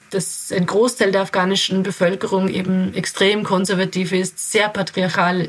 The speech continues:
äh, schon immer war. Ähm, also schon immer, traue ich mir jetzt nicht zu sagen, aber zumindest in den letzten Jahrzehnten.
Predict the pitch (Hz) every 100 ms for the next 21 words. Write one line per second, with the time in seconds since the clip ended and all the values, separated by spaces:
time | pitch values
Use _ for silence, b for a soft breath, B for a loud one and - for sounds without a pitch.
0 | - 190 180 - 180 202 202 170 170 196
1 | 233 - - B B B B B B 185
2 | 175 165 165 - 170 196 196 185 165 -
3 | 175 180 185 175 - 226 - 180 175 185
4 | 180 160 180 180 185 - 185 180 175 165
5 | - 180 175 190 180 185 214 226 -